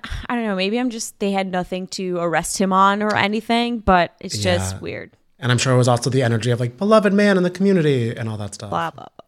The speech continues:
Speaker 1: Yeah. No, I don't know. Well, <sighs> well, I don't know if this guy was a beloved pastor or, like, the creepy pastor, because he kinda seems like the latter. But
Speaker 2: Yeah.
Speaker 1: we'll see. <laughs> We'll see.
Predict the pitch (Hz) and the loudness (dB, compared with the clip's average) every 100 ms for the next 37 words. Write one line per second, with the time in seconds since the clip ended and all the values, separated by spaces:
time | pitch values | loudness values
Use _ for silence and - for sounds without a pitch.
0 | 214 214 180 147 185 - 151 - 67 - | 4 6 6 2 -4 -10 -8 -8 -10 -18
1 | - _ - _ _ - 226 233 233 - | -20 _ -20 _ _ 2 6 8 6 4
2 | 226 208 190 214 247 339 392 320 285 311 | -4 -4 -8 2 6 6 6 4 4 0
3 | 240 262 247 220 185 180 208 240 262 247 | 4 6 6 6 4 4 4 4 4 4
4 | 262 196 196 175 - - 202 - 196 196 | 4 2 0 -2 -10 -12 -12 -10 0 0
5 | 196 - 208 196 196 - 175 165 170 - | 0 0 2 4 4 4 4 4 4 4
6 | 190 214 208 262 427 262 226 214 180 160 | 2 4 6 6 6 4 2 -2 -6 -8
7 | - - - - - 87 - - _ 185 | -8 -12 -14 -16 -16 -16 -16 -20 _ 4
8 | 175 151 135 - 185 175 190 _ _ _ | 6 6 4 4 0 -2 -6 _ _ _
9 | _ _ _ - 196 - 262 226 330 330 | _ _ _ -12 -10 -4 -4 -4 -6 -6
10 | 285 - 165 | -8 -12 -16